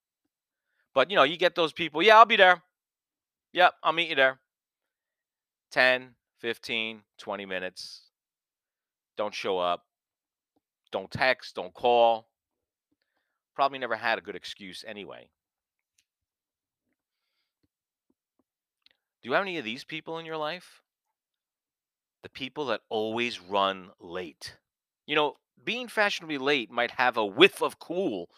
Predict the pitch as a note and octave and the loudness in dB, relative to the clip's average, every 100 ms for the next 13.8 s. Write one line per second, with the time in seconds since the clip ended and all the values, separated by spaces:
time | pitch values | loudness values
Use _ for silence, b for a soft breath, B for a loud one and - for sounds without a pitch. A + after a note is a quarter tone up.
0 | b b A2+ B2 - - - _ _ _ | b b 2 2 2 -16 -18 _ _ _
1 | _ _ _ _ _ _ _ - A#2 - | _ _ _ _ _ _ _ -6 -4 -6
2 | A#2 B2 B2+ A#2+ A2+ G2+ F2+ - C2 _ | -8 -4 0 -2 -2 -6 -6 -8 -20 _
3 | _ _ _ _ - A#2 A#2 A#2 - - | _ _ _ _ -10 -4 -4 -6 -14 -10
4 | F2+ - C2+ - - _ _ _ _ _ | -10 -10 -18 -20 -20 _ _ _ _ _
5 | - G2+ D#3 B3+ D3+ C3+ D3 C3 D3 C#3+ | -18 -2 0 0 -2 -4 -4 -4 -4 -4
6 | C3+ F#3 E2+ - _ _ _ _ _ _ | -6 -6 -8 -10 _ _ _ _ _ _
7 | _ _ _ - C#3+ A#3+ C#4+ C4+ G3+ D#3 | _ _ _ -14 -6 -4 -2 -2 -2 -2
8 | - - C#3+ D3+ D3+ - - _ _ - | -14 -8 -8 -6 -8 -8 -14 _ _ -8
9 | A2+ G2+ A#2 B2 B2+ A#2 - A#2+ A#2 A2+ | -6 0 0 2 -4 -8 -6 -6 -6 -12
10 | A2 G#2+ G#2 A2 _ _ _ _ _ _ | -10 -10 -12 -14 _ _ _ _ _ _
11 | _ _ _ _ _ _ _ _ _ _ | _ _ _ _ _ _ _ _ _ _
12 | C#3+ E3 - C#3+ C3+ C3 A2+ G2+ G#2+ G#2+ | -12 -10 -8 -4 -4 -4 -8 -6 -6 -6
13 | G2 D#2+ D2 D#2+ F#2+ E2+ D2 B2 | -8 -16 -16 -12 -10 -12 -16 -20